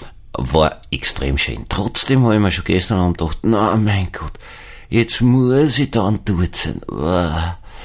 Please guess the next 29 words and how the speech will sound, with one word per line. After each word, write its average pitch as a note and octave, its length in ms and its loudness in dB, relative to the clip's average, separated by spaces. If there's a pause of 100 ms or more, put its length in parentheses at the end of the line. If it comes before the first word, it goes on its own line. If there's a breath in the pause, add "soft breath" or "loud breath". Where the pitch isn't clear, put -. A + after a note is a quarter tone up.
(580 loud breath)
Äh, - 140 0 (200)
achtzehn F#2 420 2
Uhr, G2+ 180 4
total F#2 400 4
ein G2+ 80 6
nettes F#2+ 380 0
Traugespräch, E2+ 720 2
haben D#2+ 80 2
wir D#2 80 2
ganz D#2 260 0
schön F2 240 2
herumgebastelt F2 840 0
an E2+ 100 4
der E2 140 2
Trauung, D#2 320 2
haben F2 80 4
mich E2 100 2
dort D#2 280 -2
irrsinnig G2 540 4
wohl F2+ 180 4
gefühlt. - 280 -2 (420 loud breath)
Trotzdem A2 460 2
war F#2 140 0
ich G2 120 -4
knapp A2 460 0
dran, G#2 260 0
vorher F#2 400 0
abzusagen, E2 560 0
zu, - 260 -6